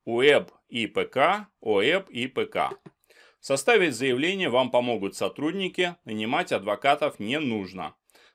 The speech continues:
В заявлении необходимо отразить следующую информацию. Первое. Полные установочные и контактные данные. Регистрация, фактическое проживание, мобильный телефон. Второе. Дата вступления в пирамиду –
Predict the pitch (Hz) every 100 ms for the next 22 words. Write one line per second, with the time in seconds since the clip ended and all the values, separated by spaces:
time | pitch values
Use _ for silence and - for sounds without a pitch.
0 | _ 92 117 120 107 160 196 202 151 120
1 | - 104 123 175 170 - 98 101 151 -
2 | 104 113 123 123 123 117 120 123 117 78
3 | - - - _ _ _ _ _ _ _
4 | - 156 104 78 - _ 131 180 208 175
5 | 123 113 - 113 151 180 175 - 123 110
6 | 101 120 131 127 131 113 120 95 80 76
7 | _ _ 156 208 131 - 120 117 92 -
8 | 135 156 - 87 - 156 156 143 120 98
9 | 92 90 92 92 139 160 165 165 - -
10 | 90 101 139 131 113 104 98 - 82 67
11 | _ _ _ _ - _ _ _ _ -
12 | 180 117 80 - _ _ _ 101 165 190
13 | 156 - 143 147 147 131 101 - 131 120
14 | 107 92 90 147 175